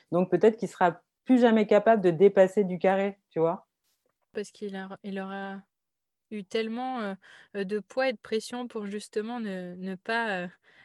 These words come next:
Speaker 2: euh, dessiner en dehors du carré, mais de bien, euh, dessiner à l'intérieur, que si on lui dit pas qu'effectivement, il y a d'autres possibilités et que là, c'est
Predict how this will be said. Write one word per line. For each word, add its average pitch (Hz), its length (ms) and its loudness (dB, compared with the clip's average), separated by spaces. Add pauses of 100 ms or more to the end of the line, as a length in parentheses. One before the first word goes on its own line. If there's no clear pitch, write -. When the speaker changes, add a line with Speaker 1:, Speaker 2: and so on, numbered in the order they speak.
(160)
Speaker 2:
euh, 190 60 -6
dessiner 220 580 -6
en 214 140 -4
dehors 220 260 -2
du 208 160 -12
carré, 208 360 -8
mais 214 140 -10
de 180 120 -8
bien, 202 560 -8
euh, 185 40 -6
dessiner 202 460 -12
à 226 60 -8
l'intérieur, 202 600 -8
que 214 100 -10
si - 200 -14
on 214 60 -8
lui 208 160 -10
dit 202 160 -14
pas 233 180 -8
qu'effectivement, 214 680 -12
il 233 80 -6
y 208 40 0
a 185 60 -2
d'autres 220 320 -8
possibilités 220 640 -8
et 254 60 -6
que - 160 -10
là, 226 200 -4
c'est 196 300 -8